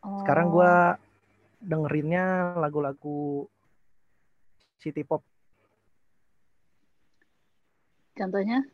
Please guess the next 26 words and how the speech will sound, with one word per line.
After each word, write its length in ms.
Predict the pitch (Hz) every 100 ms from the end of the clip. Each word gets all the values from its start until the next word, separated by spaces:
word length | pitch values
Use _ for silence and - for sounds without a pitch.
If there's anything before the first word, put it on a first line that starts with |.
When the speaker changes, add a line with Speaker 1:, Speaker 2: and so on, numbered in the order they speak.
| _ _ _ _ _ _
Speaker 1:
Selain 300 | - 202 202
Maria 320 | 202 196 196 214
Takeuchi. 960 | 220 208 - 202 - 220 202 240 233
Speaker 2:
It-, 220 | 226 160 -
<laughs> 1040 | 185 - 269 233 220 - _ - - - -
itu 100 | 139
mah 160 | 175 196
lagu 240 | 175 156
city 160 | 151 -
pop 160 | 143 143
Jepang. 560 | 143 - 156 139 143
Maksudnya, 240 | 135 160 170
ya 140 | 175 196
Indonesia 460 | 214 190 185 180 208
juga 220 | 202 180
gue 60 | 160
Speaker 1:
Oh, 40 |
iya. 80 | 170
Speaker 2:
dengerin. 380 | - 143 113 120 120 - _ _ _ _ _ _ _ _ _
Speaker 1:
Apa 160 | 226 220
tuh, 140 | 202
apa 140 | 196 196
tuh? 160 | 180 180 _ _ _ _ _ _ _ _ _ _ _ _ _ _ _ _ _
Speaker 2:
Indonesia 480 | 135 135 123 123 165 165
apa 200 | - 160
ya? 180 | 127